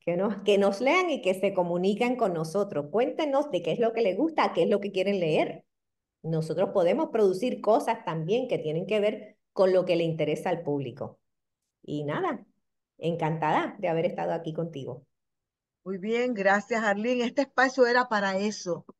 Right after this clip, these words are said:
Speaker 2: para que te escucharan a ti, para que conocieran más de ti, de tu trabajo literario. De modo que, amigos, quedan convocados, amigas, quedan convocadas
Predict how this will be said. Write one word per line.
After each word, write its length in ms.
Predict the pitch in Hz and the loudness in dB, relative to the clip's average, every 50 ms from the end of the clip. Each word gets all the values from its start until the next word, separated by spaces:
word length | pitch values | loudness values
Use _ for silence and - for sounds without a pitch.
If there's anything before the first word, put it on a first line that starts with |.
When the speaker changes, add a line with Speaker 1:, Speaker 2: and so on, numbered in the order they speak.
| _ _ _ _ _ _ | _ _ _ _ _ _
Speaker 2:
para 240 | - 208 202 196 180 | 2 4 4 4 2
que 120 | 180 180 | 0 -4
te 120 | 180 185 | -6 -6
escucharan 680 | 180 180 - - 165 151 - 190 185 190 202 208 214 202 - _ _ | -6 -6 -8 -14 -14 -6 -4 -2 0 2 0 0 -2 -4 -10 _ _
a 140 | 165 165 165 | -2 -2 -2
ti, 420 | - _ - 185 156 135 135 - _ _ _ _ _ _ _ _ _ _ - - | -6 _ -2 -2 -2 -2 -4 -10 _ _ _ _ _ _ _ _ _ _ -10 0
para 200 | - 202 190 190 | 2 2 2 2
que 120 | 190 190 | 0 -2
conocieran 600 | - 180 - - 175 175 - 202 196 196 202 208 208 | 0 2 2 2 0 -4 -4 -4 0 2 2 2 4
más 240 | 202 196 202 220 190 | 4 2 2 0 0
de 160 | 180 175 170 | -2 -2 -2
ti, 260 | 170 _ 247 262 262 | -2 _ 0 0 2
de 100 | 220 208 | 0 0
tu 120 | - 175 | -2 -2
trabajo 360 | - - 165 160 156 170 185 190 | -4 -2 0 0 0 0 0 -2
literario. 720 | 190 185 185 190 180 190 214 240 254 254 254 262 262 262 - - - - - _ _ _ | -2 -2 -2 0 2 2 4 4 4 4 4 4 2 0 -6 -18 -20 -20 -20 _ _ _
De 120 | - 185 | -6 -4
modo 320 | 190 196 208 214 226 226 | 0 0 2 2 2 0
que, 120 | 220 - 202 | 0 0 0
amigos, 380 | 185 190 214 247 247 262 254 | 2 4 2 4 4 2 2
quedan 240 | - 214 208 220 240 | 4 4 4 4 2
convocados, 840 | 240 240 233 226 196 190 - - 190 208 220 214 196 170 151 - - | 2 0 0 0 0 -2 -2 0 0 2 4 4 2 2 -4 -6 -10
amigas, 520 | 156 170 196 240 247 196 185 160 147 - | -8 -4 -2 -2 0 0 0 0 0 0
quedan 240 | - 185 196 208 208 | 0 0 2 2 0
convocadas 640 | 233 233 220 208 196 202 196 185 185 190 190 190 | -2 0 0 -2 -2 0 2 2 2 2 2 -2